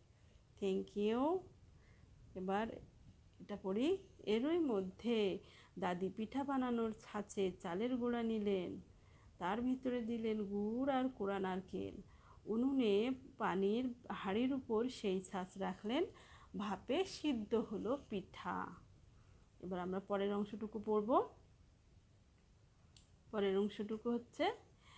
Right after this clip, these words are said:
এর মধ্যে সেখানে এসে উপস্থিত হলেন তাদের ফুপু আর ফুপাতো ভাই বোন। অনু, বোনটির নাম পলা। তুলি, "অনু, তুমি কোন শ্রেণীতে পড়ো?"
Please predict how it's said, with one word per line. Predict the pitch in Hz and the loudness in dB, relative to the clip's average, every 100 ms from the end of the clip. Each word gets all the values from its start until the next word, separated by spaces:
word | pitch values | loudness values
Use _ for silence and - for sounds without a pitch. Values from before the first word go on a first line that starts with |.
| - - | -20 0
এর | 202 214 254 | 4 6 6
মধ্যে | 269 254 254 311 339 | 2 0 0 2 2
সেখানে | - 240 247 226 226 | 0 -2 0 2 4
এসে | 220 226 | 2 2
উপস্থিত | 208 208 208 208 - 208 208 | 0 0 -2 -4 -6 -6 -2
হলেন | 196 226 330 415 - | 0 2 2 0 -4
তাদের | 226 196 190 - | -6 -2 -2 -2
ফুপু | 254 262 - 359 | -6 -6 0 2
আর | 339 320 | 2 0
ফুপাতো | 269 254 220 214 208 | -4 -2 -4 -2 -4
ভাই | 190 202 196 | -2 -2 -2
বোন। | 202 190 208 - - - - - - - - - | -4 -6 -8 -14 -20 -20 -20 -20 -20 -20 -20 0
অনু, | 254 247 208 180 - - - - | 4 6 4 0 -8 -20 -20 -12
বোনটির | 190 196 202 254 277 | -2 -2 0 -2 0
নাম | 247 330 453 - - | 2 0 -4 -14 -10
পলা। | 214 214 202 202 208 - - - - - - - - | 0 2 2 0 -4 -14 -20 -20 -20 -20 -20 -20 -6
তুলি, | 311 277 208 - | -2 2 0 0
"অনু, | 226 285 349 | 0 2 2
তুমি | 339 277 | 2 2
কোন | 262 254 285 | 2 0 0
শ্রেণীতে | 311 - 277 277 262 | -2 -2 -2 0 0
পড়ো?" | 269 240 247 247 254 269 330 | 0 2 4 4 6 4 2